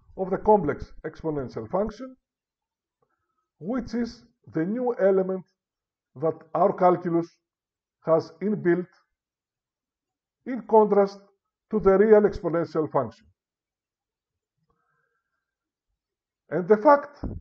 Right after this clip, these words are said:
that the number of rotations repeat in integer units, what we saw before in the universal covering of the circle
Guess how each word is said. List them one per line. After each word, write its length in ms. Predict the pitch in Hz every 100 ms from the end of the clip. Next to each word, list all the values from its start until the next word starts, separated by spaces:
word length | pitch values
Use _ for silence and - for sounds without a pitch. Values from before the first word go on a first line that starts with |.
| - _ _ 127
that 180 | 180
the 80 | 180
number 400 | 202 285 277 247
of 80 | 214 - _
rotations 760 | - 175 208 247 220 160 117 92 _ _ _ _ _ _ _ _ _ _ _ _ -
repeat 500 | 214 294 240 175 - - _ _ _ _ _ _ _ -
in 280 | 185 190 202
integer 520 | 269 269 247 175 151
units, 500 | 151 180 247 294 - _ _ _ _ _ _ _
what 340 | 117 151 139 139
we 100 | 135
saw 280 | - 196
before 500 | 156 131 165 170 185 - _ _ _ _ _ _ _ _ _ -
in 160 | 220
the 280 | 180 147 123 113
universal 720 | 156 190 240 214 - 113 98 _ _ _ _ _
covering 480 | - 165 127 113 101 - _ _ _ _ _ _ _ _ _ _
of 140 | 240
the 100 | 214
circle 480 | 180 160 123 - 104